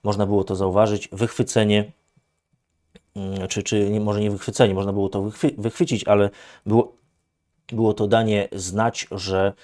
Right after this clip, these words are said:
no uważajcie, uważajcie, jak będziecie podskakiwać, to nie będzie już klubu, tylko założymy własne koło, mamy taką możliwość, bo czterech posłów ma Grzegorz Braun teraz. E, i no to jest ciekawe, ale najciekawsze, jeśli chodzi o to środowisko, o którym,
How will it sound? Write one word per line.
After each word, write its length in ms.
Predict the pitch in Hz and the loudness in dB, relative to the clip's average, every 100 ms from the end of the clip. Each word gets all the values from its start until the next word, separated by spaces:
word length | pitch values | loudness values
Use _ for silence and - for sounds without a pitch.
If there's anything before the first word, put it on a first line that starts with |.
| - _ - | -20 _ 0
no 140 | 165 | 6
uważajcie, 720 | 190 151 127 170 180 190 151 | 8 10 12 10 8 8 8
uważajcie, 500 | 117 123 113 156 156 | 8 4 6 4 4
jak 140 | 139 110 | 2 2
będziecie 400 | 113 120 120 117 | 0 0 0 -2
podskakiwać, 720 | 120 - 107 90 143 110 - | -2 -4 -4 -2 0 0 0
to 260 | 104 98 - _ _ _ _ | 0 0 -2 _ _ _ _
nie 220 | 98 98 113 | -4 0 4
będzie 320 | 120 107 107 | 4 4 2
już 180 | 101 - | 0 0
klubu, 360 | 135 175 139 | 6 8 8
tylko 260 | 123 113 110 | 0 -2 0
założymy 420 | 110 107 107 107 | 2 2 2 0
własne 340 | 101 98 - | 2 0 -2
koło, 280 | 98 143 139 | 0 6 6
mamy 220 | 113 107 | 6 2
taką 200 | 101 - | 0 -4
możliwość, 460 | 98 98 104 139 123 | -4 -4 -2 0 0
bo 100 | 90 | -2
czterech 320 | - - 95 | -4 -2 -2
posłów 420 | - 131 131 110 | 0 0 0 -4
ma 180 | 113 107 | 0 0
Grzegorz 360 | 98 101 101 98 | 0 -2 -2 0
Braun 280 | 104 107 104 | 2 2 2
teraz. 360 | 110 123 - - _ _ _ _ _ _ _ - | 2 2 0 -10 _ _ _ _ _ _ _ -10
E, 220 | 104 101 - | -6 -6 -6
i 460 | 110 110 107 107 95 101 | -6 -4 -2 -2 -4 -4
no 160 | 131 | -4
to 200 | 135 135 | 2 4
jest 220 | 104 - | 4 0
ciekawe, 320 | - 110 147 175 | -4 2 4 6
ale 100 | 175 | 4
najciekawsze, 640 | 190 233 - 160 - 156 | 0 2 4 4 6 4
jeśli 240 | 143 135 135 | 4 2 2
chodzi 260 | 139 131 | 2 4
o 40 | 117 | 2
to 140 | - | 0
środowisko, 600 | - 120 120 185 - 120 | -2 0 0 -2 2 2
o 60 | 101 | 2
którym, 380 | - 104 98 | -2 -2 -2